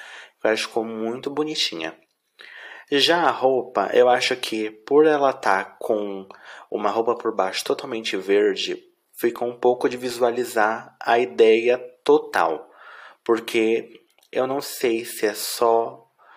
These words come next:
ou é uma blusona que ela fez com essas asas, ou é só um sutiã, do jeito que ela falou. Assim, eu senti falta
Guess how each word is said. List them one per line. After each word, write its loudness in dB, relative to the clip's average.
ou 6
é 4
uma 2
blusona -2
que -8
ela 0
fez -10
com -6
essas -6
asas, 0
ou 2
é -2
só -2
um -6
sutiã, -2
do -4
jeito -2
que -10
ela 0
falou. -2
Assim, -6
eu 4
senti -2
falta -2